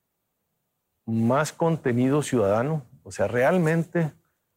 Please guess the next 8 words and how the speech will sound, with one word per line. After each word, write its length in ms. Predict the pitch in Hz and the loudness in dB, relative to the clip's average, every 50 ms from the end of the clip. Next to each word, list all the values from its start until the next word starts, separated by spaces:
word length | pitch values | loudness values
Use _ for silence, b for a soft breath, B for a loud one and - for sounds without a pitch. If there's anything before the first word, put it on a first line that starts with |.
| _ _ _ _ _ _ _ _ _ _ _ _ _ _ _ _ _ _ _ _ _ _ | _ _ _ _ _ _ _ _ _ _ _ _ _ _ _ _ _ _ _ _ _ _
abrirse 760 | - - - 107 98 117 123 156 190 214 214 - - - - 123 | -8 -4 -2 -2 0 2 2 2 4 2 2 0 -2 -2 -2 0
a 40 | 110 | 0
la 120 | 104 95 | 0 0
ciudadanía, 640 | 92 - 104 101 98 92 92 101 113 135 156 156 - _ _ _ _ _ _ _ _ _ _ _ _ _ _ _ _ _ _ _ _ _ _ _ _ _ _ _ _ _ _ _ _ _ _ _ _ _ _ | 0 0 0 0 0 0 -2 -2 -2 -2 -2 -4 -8 _ _ _ _ _ _ _ _ _ _ _ _ _ _ _ _ _ _ _ _ _ _ _ _ _ _ _ _ _ _ _ _ _ _ _ _ _ _
incluso 460 | - 113 107 - - 123 131 - 175 175 | -8 -8 -6 -4 -2 -2 -2 0 0 0
la 100 | 143 120 | 0 0
posibilidad 540 | 120 117 101 - 107 98 98 107 117 135 | 0 -2 -2 -2 -2 0 2 2 2 2
de 220 | 156 156 156 - | 2 2 0 -2